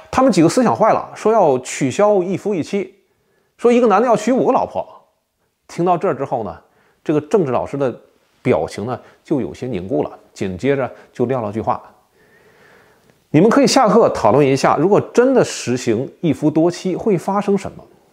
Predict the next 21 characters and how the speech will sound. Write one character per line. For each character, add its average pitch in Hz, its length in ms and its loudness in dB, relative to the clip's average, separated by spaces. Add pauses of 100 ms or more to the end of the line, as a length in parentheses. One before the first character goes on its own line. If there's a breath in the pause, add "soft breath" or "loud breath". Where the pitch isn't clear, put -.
(1040 soft breath)
下 147 220 -2
课 143 100 2
之 143 100 0
后 139 200 0
呢， 90 180 -6
这 135 100 -6
几 101 140 -8
个 92 60 -8
男 90 180 -6
生 110 160 -8
就 107 80 0
开 - 160 -10
始 107 100 -14
讨 87 200 -10
论 95 160 -6
起 80 340 -12
一 101 80 -4
夫 98 140 -4
多 95 120 -2
妻 135 200 -2
了。 - 100 -4